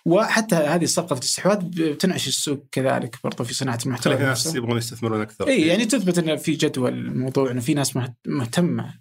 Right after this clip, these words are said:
Speaker 1: آه، لمثل هذا. فأنا أتوقع أن المنافسة صحية،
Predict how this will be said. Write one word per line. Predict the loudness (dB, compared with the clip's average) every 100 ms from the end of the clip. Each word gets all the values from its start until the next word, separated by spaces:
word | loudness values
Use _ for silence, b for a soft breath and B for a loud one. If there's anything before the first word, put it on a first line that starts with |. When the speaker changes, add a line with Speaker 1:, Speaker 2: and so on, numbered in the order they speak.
| _
Speaker 1:
آه، | 0 0 -2 -4 -4
لمثل | -4 -4 -2 -2
هذا. | 0 0 -2 B B 2
فأنا | 2
أتوقع | 2 2 2
أن | 2
المنافسة | 0 -2 -2 2 2 2 -2
صحية، | -2 -6 -10 -12